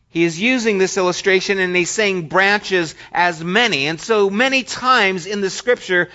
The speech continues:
when we see the word you, and we interpret it as very individual, me, it's actually meant to be inclusive of a group. You are the light of the world.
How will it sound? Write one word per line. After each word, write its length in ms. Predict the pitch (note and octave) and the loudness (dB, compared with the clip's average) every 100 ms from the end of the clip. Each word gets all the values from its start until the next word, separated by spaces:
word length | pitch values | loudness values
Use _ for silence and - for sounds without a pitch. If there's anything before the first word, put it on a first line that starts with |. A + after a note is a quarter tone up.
| - - | -18 -2
when 180 | F#3+ | 2
we 140 | F#3+ F#3 | 2 0
see 400 | - A#3 C4 A#3+ | -4 -4 -2 2
the 120 | G3 | 4
word 380 | F3+ G3 F#3+ E3+ | 6 6 4 2
you, 520 | D3+ G#3 A3 E3 E3 - _ _ _ _ - | 0 2 4 2 0 -8 _ _ _ _ -4
and 200 | F#3 F#3+ | -2 0
we 200 | C#4 B3+ | 2 2
interpret 440 | G#3+ G3 G3 F#3 | 2 -2 0 2
it 140 | F3 E3 | 2 2
as 240 | D3 C3+ | 0 -4
very 360 | B2 F#3 F#3 F3+ | 0 2 4 2
individual, 720 | G3+ G3 E3+ F#3 G3 E3+ D#3+ | 0 0 2 2 2 0 0
me, 600 | D3 F#3+ G#3+ E3 E3+ - - - | 0 0 2 2 0 -4 -12 -2
it's 240 | G#3+ - - | -2 0 0
actually 480 | A#3+ - A3+ A3+ | 0 0 0 2
meant 300 | G#3 G3+ G#3 | 2 0 0
to 140 | - G3+ | 0 0
be 520 | D#3 G3+ G3+ G3 - _ _ _ | 2 0 2 -2 -6 _ _ _
inclusive 800 | G#3+ A3 - - C#4+ C4+ F#3+ G3 - | 0 0 -2 -2 0 2 2 2 0
of 160 | F#3+ | 0
a 80 | G#3+ | 0
group. 480 | F3+ F#3 C#4+ B2+ - _ _ _ _ _ _ _ _ _ _ _ _ _ _ _ _ _ _ _ _ _ _ | 0 -2 0 0 -4 _ _ _ _ _ _ _ _ _ _ _ _ _ _ _ _ _ _ _ _ _ _
You 420 | B2 D#3+ D4 B3 | -2 0 2 0
are 280 | A3+ G#3 G#3+ | 2 4 6
the 120 | G3+ | 6
light 280 | G#3+ G#3+ G#3+ | 6 4 4
of 120 | G#3+ | 2
the 80 | G3+ | 2
world. 480 | G3+ A#3+ A#3 A2+ | 6 6 6 4